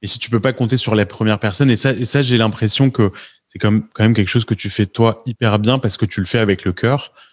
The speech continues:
Tu le fais pas avec l'appât du gain, tu le fais pas avec un intérêt derrière, comme tu le disais, euh, pro bono, euh,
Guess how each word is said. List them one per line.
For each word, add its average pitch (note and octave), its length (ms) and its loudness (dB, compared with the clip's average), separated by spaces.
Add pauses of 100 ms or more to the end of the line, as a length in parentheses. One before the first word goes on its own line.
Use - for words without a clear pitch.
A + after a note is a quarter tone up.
(180)
Tu - 80 -8
le F#2 60 -4
fais G2 140 -2
pas A#2 180 2
avec G2 240 0
l'appât F#2+ 260 2
du F2+ 180 -6
gain, G#2+ 260 4
tu G#2 120 -8
le F#2+ 60 -4
fais F#2 140 -4
pas A2 140 -2
avec G2 200 -2
un F#2 140 -2
intérêt F#2 320 0
derrière, F#2 280 0
comme G2 140 -2
tu - 160 -6
le F2+ 60 -2
disais, F#2 300 2
euh, F2+ 120 2
pro - 220 -2
bono, G2+ 460 4
euh, E2+ 120 -2